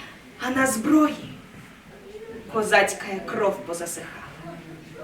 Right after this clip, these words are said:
Ведуть коня вороного, розбиті копита,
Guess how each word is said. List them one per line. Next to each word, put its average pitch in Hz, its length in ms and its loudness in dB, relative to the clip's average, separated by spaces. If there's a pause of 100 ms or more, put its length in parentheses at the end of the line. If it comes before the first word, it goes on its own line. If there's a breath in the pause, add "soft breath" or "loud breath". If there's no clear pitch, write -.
(960)
Ведуть 269 420 8
коня 277 420 10
вороного, 254 840 10 (420)
розбиті 233 600 6
копита, 254 920 8